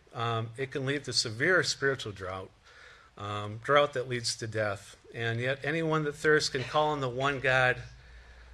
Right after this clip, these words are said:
that can take away our thirst and remove our sins, and that, that person is Jesus. So what is the ultimate last day? Um, we read in Matthew twelve thirty-six, "But I say unto you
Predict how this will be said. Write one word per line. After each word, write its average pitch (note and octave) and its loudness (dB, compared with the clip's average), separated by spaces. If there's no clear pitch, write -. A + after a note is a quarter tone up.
that A#2+ 4
can A#2 -4
take C3 -2
away A#2+ 2
our G#2+ 2
thirst - -8
and A2 -6
remove A#2+ -2
our A2+ 2
sins, G#2 -4
and G#2 -8
that, A#2 -6
that G#2+ -12
person A2+ -6
is G2 -12
Jesus. G#2 -10
So D3+ -2
what F3 8
is E3+ 4
the D#3 6
ultimate C#3+ 2
last A2 -4
day? G2 -10
Um, G#2 -10
we B2+ -4
read D3 2
in C3+ 0
Matthew C3 0
twelve B2+ 6
thirty-six, B2+ 0
"But B2 2
I A#2+ 6
say E3+ 2
unto D#3 2
you B2+ -2